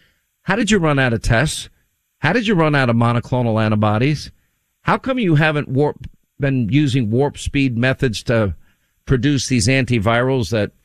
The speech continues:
every doctor I talk to praises? I, I don't know a whole lot about those in particular. I know monoclonals, uh, have worked great. I know they've taken away emergency usage for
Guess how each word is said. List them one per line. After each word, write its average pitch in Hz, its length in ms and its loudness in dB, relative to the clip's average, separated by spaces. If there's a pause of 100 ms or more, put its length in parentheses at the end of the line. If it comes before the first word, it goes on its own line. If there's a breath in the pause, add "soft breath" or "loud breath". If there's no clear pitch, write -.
(140)
every 123 200 0
doctor 120 360 0
I 117 60 0
talk 117 320 -2
to 123 120 -2
praises? 117 680 0 (140)
I, 110 200 0 (120)
I 113 120 -2
don't 127 140 0
know 113 120 0
a 107 40 2
whole 110 140 0
lot 107 180 -2
about 101 320 -2
those 110 220 0
in 101 80 0
particular. 117 440 -2
I 120 40 2
know 120 160 0
monoclonals, 120 880 -2 (760 soft breath)
uh, 107 400 2
have 110 180 0
worked 113 260 0
great. 131 720 -2
I 110 80 0
know 127 160 2
they've 123 180 -2
taken 131 260 0
away 123 180 0
emergency 117 640 0
usage 113 640 2
for 110 520 0